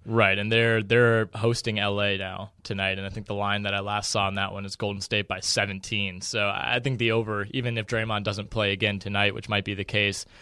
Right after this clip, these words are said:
uh, you know, the over seems pretty safe there. Um, but the Wizards knocked off the Bucks. We won't talk any about that game, although the Bucks did turn it over twenty-seven times, which doesn't happen, uh, very often these days. Um,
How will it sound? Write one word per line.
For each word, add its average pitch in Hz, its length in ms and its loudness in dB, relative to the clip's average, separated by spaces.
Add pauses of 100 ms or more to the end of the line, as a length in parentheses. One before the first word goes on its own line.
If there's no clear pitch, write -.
(240)
uh, 95 400 0 (140)
you 110 80 -4
know, 98 80 -2
the 104 140 0
over 101 180 -2
seems 101 280 -8
pretty 101 240 -6
safe 101 300 -2
there. 101 380 0 (460)
Um, 110 460 4
but 120 240 2 (380)
the 120 80 -4
Wizards 143 560 2
knocked 117 260 2
off 120 180 6
the 104 60 -8
Bucks. 113 360 2
We 113 80 0
won't 110 180 -2
talk 110 220 0
any 120 280 0 (120)
about 110 260 2
that 113 220 4
game, 113 360 0
although 123 200 2
the 120 60 -2
Bucks 170 200 6
did 156 160 2
turn 156 140 4
it 139 60 4
over 107 180 2
twenty-seven 139 640 0
times, 104 440 0
which - 160 -12
doesn't 107 220 -2
happen, 101 440 0 (420)
uh, 98 200 2
very 101 280 2
often 104 340 2
these 101 240 -4
days. 104 400 0 (460)
Um, 98 640 2